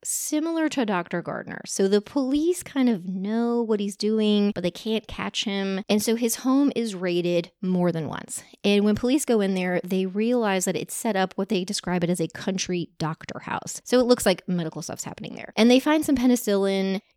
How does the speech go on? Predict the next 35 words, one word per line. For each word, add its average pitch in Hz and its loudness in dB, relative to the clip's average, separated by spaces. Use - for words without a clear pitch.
And 226 8
Lee 247 2
at - -2
first, - -4
um, 175 -6
I - -14
can't - -12
remember 262 2
what 185 -2
his - -4
first 185 -2
excuse 185 -4
is, 185 0
but - -4
then 208 2
he's 208 0
like, 185 0
"Whoa, 269 6
I 226 6
was 226 4
at, 214 6
I 214 0
was 202 -2
actually 233 -2
treating 190 -4
people 180 -4
with 165 -6
venereal 180 -2
diseases. 165 -6
You 175 -8
know, 165 -4
I 160 -2
was 180 -6
providing 175 -4
care 160 -4